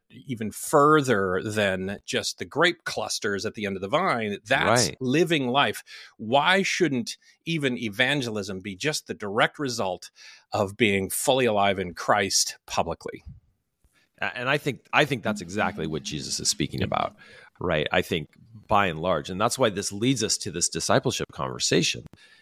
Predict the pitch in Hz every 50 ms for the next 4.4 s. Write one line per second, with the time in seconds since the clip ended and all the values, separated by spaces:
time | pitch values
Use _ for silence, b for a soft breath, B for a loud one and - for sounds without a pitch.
0 | b b - 78 85 - 90 90 85 78 73 76 69 113 120 98 82 82 - -
1 | 78 76 - - 80 73 73 65 - - - - - 76 71 73 71 120 127 123
2 | 113 92 78 71 69 71 - - 90 78 78 71 69 64 57 - - 87 80 -
3 | - - 69 64 - 85 76 73 - - - 107 104 - - - 90 80 73 67
4 | 76 73 71 69 65 62 58